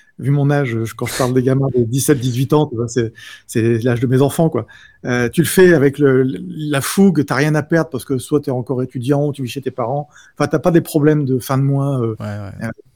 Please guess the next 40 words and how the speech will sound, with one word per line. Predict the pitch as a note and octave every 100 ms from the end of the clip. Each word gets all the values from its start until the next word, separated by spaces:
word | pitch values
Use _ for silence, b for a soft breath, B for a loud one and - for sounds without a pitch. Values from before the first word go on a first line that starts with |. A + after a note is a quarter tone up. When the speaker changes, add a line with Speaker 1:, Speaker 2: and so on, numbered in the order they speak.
| _
Speaker 1:
tu | -
dois | - C#3 C3 B2
être | B2 - C3 A#2+
toi-même | - C#3+ C3+
autonome | B2+ C#3+ F3 E3+ B2+
pour | - A#2
la |
Speaker 2:
Ouais, | G#2+
ouais. | F#2
Speaker 1:
plupart | B2+ D3+ C#3
des | A2 - -
gens | C3+ B2+ _
très | - C#3
jeunes | D#3 E3
qui | -
démarrent. | C3 D#3+ F3+ - B B B _
Donc, | C#3 -
tu | F3
le |
fais | - F3
à |
l'arrache | D3 C#3 G#3+ - - b b -
et |
là, | D3
tu | F#3 E3
peux | C#3+
avoir | C#3+ C3+
des | C#3
petits | -
miracles. | C3+ C#3 A3+ - D#3+ b b b b _
Mais | D3 D#3 -
après, | D3 - A3+ D4 C4 _ _ _ _ -
quand | C#3+
t'arrives, | E3+ D3+ F#3+ C#3
euh, | B2+ A#2+ A#2+ A#2+ A#2+ A#2+ A#2+ B2 B2 B2 C3
dans | C3+ C3
la | A#2 A2+ A#2
vingtaine, | A2 C3 B2+ D#3+ D3+ B2+
trentaine, | - C3+ G#3+ B3+ C#3 -
Speaker 2:
Mhm. | G#2